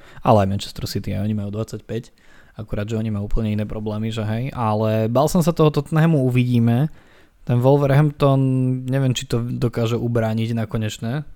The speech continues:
piate, šieste, siedme miesto, podľa mňa sa to úplne v pohode môže stať. Keby Brighton začal byť efektívnejší v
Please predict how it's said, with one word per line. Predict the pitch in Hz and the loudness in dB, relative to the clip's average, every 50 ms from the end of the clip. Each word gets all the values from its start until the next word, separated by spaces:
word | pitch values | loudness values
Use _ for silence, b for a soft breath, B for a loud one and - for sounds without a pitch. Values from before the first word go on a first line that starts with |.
| - - _ _ _ | -20 -20 _ _ _
piate, | - 120 104 104 - - | -10 -8 -8 -8 -8 -8
šieste, | 110 - - 110 - - - | -8 -6 -6 -6 -6 -6 -8
siedme | 107 - - 110 107 110 104 | -8 -6 -4 -4 -4 -4 -4
miesto, | 107 107 107 101 - - - 120 135 | -4 -4 -4 -6 -6 -6 -6 -6 -4
podľa | 131 - 123 113 110 101 101 | -4 -4 -6 -6 -4 -6 -4
mňa | 101 101 | -6 -6
sa | - - 117 | -8 -6 -4
to | 117 | -4
úplne | 110 110 120 117 113 | -4 -2 -2 -2 -4
v | 107 - | -2 -2
pohode | - 117 117 113 | -2 0 0 0
môže | 110 110 110 110 110 | 0 -2 -2 -4 -4
stať. | 104 - - 113 120 139 - B B B B B B B B B B B B - - | -6 -6 -4 -4 -4 -4 -6 B B B B B B B B B B B B -6 -4
Keby | - - 127 117 113 | -4 -2 0 0 0
Brighton | 117 120 113 117 - 131 123 | 2 2 0 0 2 2 2
začal | 117 117 110 - 123 120 | 2 2 2 0 0 2
byť | 123 117 | 2 2
efektívnejší | 120 113 - 127 104 - 139 120 120 120 117 110 - - 120 117 131 147 147 | 2 2 2 -2 0 0 0 2 4 4 2 2 2 0 0 0 0 0 -2
v | 143 135 127 113 110 | -4 -6 -6 -4 0